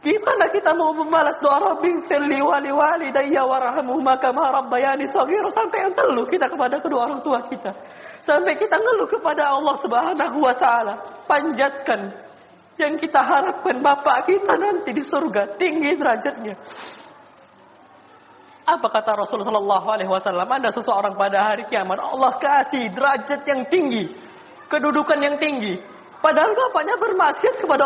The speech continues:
Allah. Sampai dia mengatakan, "Ya Rabb, anna li hadza?" "Ya Allah, gimana aku dapatkan ini semua? Derajat yang tinggi gimana?"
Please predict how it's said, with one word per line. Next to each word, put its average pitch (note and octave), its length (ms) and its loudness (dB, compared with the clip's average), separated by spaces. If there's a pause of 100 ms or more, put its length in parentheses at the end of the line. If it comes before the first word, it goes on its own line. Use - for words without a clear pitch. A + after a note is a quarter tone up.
Allah. A#3 400 -2 (480)
Sampai D#4+ 320 2
dia D#4 80 4
mengatakan, E4+ 560 0
"Ya A4+ 160 2
Rabb, - 320 0
anna G4 320 0
li E4+ 160 2
hadza?" C4+ 320 -2 (640)
"Ya F4 160 0
Allah, G4 240 2
gimana A#4+ 400 0
aku - 80 -2
dapatkan G4 480 0
ini F#4+ 160 2
semua? G4 400 2 (480)
Derajat F#4 400 2
yang A4 160 0
tinggi A4 240 2
gimana?" G#4 420 0